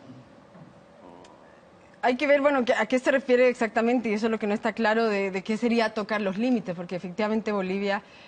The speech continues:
eh, no pretende en ningún caso que le, que se le,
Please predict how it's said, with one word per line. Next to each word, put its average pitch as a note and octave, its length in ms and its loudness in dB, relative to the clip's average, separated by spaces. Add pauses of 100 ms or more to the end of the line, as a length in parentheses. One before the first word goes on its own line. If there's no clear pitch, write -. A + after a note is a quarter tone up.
(120)
eh, F3+ 260 -2
no G3+ 240 0
pretende G#3 440 -2
en A3+ 80 2
ningún G3+ 300 -2
caso G#3 600 -2
que F#3+ 120 -6
le, E3 600 -4
que F#3 140 -10
se G3 100 -8
le, F3+ 300 -4